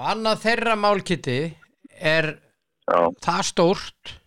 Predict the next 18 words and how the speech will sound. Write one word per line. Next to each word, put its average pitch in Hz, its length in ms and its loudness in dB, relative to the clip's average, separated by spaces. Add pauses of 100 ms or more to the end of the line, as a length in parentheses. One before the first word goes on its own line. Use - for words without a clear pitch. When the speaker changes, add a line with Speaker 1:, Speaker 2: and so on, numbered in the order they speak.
(1120)
Speaker 1:
að 139 520 4
þeirra 160 240 2
mála 147 500 4
er 147 140 4
það 165 240 2
stórt - 420 -4
að, 127 340 -2
sko, 143 300 -4
ég, 156 380 2
uefa 160 880 2
er 147 220 2
að 143 260 2
fylgjast, 160 680 -2
eh, 135 340 0
mjög 156 440 2
náið 165 280 2
með 147 200 2
því 123 120 2